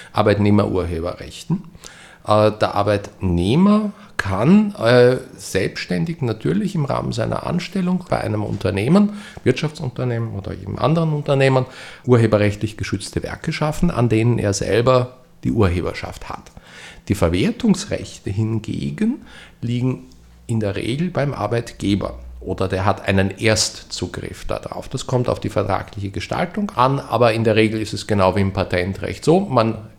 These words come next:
erwirbt zwar Patentrechte als Erfinder oder eben Urheber, äh, Autor, äh,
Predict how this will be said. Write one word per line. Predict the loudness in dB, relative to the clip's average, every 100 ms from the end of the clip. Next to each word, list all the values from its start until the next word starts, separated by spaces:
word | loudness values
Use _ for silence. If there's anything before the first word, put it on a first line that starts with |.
| -6 -2
erwirbt | 4 4 2 -4
zwar | -12 -6 -4 -4 -6
Patentrechte | -4 0 2 0 -4 -10 -12 -12 -2 0 0 -2 -2 -2 0
als | -6 -8 -10 -12
Erfinder | -8 0 4 4 4 0
oder | -4 -6
eben | -8 -12 -6
Urheber, | 0 0 0 -4 -6 -18 -16 -18 -12 0
äh, | 4 4
Autor, | 4 2 2 4 4 6 6
äh, | 2 0